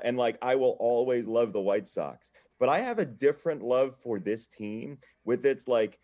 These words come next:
malfeasant ability to get to one over <laughs> five hundred by doing some of the craziest stuff that you could possibly imagine. I love the shenanigans. In Colorado the other day, they lost on a walk-off, and halfway through the game,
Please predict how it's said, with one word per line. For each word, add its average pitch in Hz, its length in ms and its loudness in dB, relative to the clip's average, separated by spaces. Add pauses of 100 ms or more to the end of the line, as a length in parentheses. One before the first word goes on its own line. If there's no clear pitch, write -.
(160)
malfeasant 127 1120 -2
ability 127 800 -2 (240)
to 123 100 0
get 127 240 0
to 131 100 2
one 123 320 4
over 135 300 4
<laughs> - 80 -6
five 139 240 2
hundred 180 440 -6 (260)
by 170 140 6
doing 180 300 2
some 196 240 4
of 175 80 2
the 165 80 4
craziest 196 760 2
stuff 208 480 2 (200)
that 180 140 -2
you 202 100 0
could 190 160 0
possibly 190 640 -2
imagine. 220 520 0 (240)
I 185 200 2
love 175 440 2
the 185 120 2
shenanigans. 185 800 0 (180)
In 202 160 2
Colorado 226 800 2
the 165 140 2
other 143 140 2
day, 127 200 2
they 131 140 0
lost 165 320 -2
on 175 100 -2
a 156 60 -2
walk-off, 139 720 0 (280)
and 165 120 2
halfway 202 520 0
through 208 180 -4
the 208 80 2
game, 208 420 0